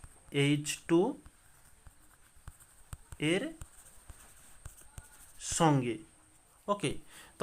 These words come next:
আমাদের এখানে এইচ টু এর পরিমাণ হয়ে গেল। এই যে প্রয়োজনীয় হাইড্রোজেন চাইছিল, এখানে আবার বলছে কি প্রয়োজনীয় হাইড্রোজেন কত পরিমাণ জিঙ্কের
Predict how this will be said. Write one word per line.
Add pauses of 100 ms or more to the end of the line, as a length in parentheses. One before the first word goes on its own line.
আমাদের
এখানে (180)
এইচ
টু (100)
এর (100)
পরিমাণ
হয়ে
গেল। (160)
এই
যে (100)
প্রয়োজনীয়
হাইড্রোজেন (100)
চাইছিল, (600)
এখানে (120)
আবার (100)
বলছে
কি (140)
প্রয়োজনীয় (160)
হাইড্রোজেন (560)
কত (340)
পরিমাণ (520)
জিঙ্কের